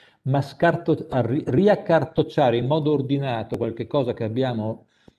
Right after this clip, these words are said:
eh, scartocciato perché si è esteso e si è espanso, è qualche cosa che la natura fa molto bene, noi, noi siamo ai primi passi.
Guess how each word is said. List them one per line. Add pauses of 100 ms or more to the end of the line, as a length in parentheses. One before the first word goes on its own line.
(120)
eh,
scartocciato
perché
si
è
esteso
e
si
è
espanso,
è
qualche
cosa
che
la
natura
fa
molto
bene,
noi,
noi
siamo
ai
primi
passi.